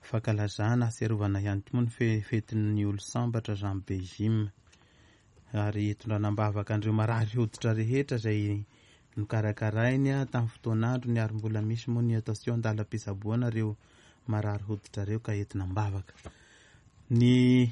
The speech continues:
fandaharana ho nomopera moa no, a, raha sika, ka dia atao tahaka ny mahazatra ihany.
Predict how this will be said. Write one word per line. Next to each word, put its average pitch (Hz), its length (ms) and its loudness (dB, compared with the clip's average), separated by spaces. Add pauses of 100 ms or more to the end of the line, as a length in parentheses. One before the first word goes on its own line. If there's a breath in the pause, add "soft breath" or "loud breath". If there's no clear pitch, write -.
(140)
fandaharana 123 500 4
ho 120 80 2
nomopera 123 560 4
moa 135 160 4
no, 117 300 2 (160)
a, 107 180 2
raha 107 240 0
sika, 196 400 0 (800 loud breath)
ka 123 240 4
dia 110 320 2
atao 131 240 0
tahaka 123 320 0
ny 117 80 4
mahazatra 104 560 -2
ihany. 120 600 2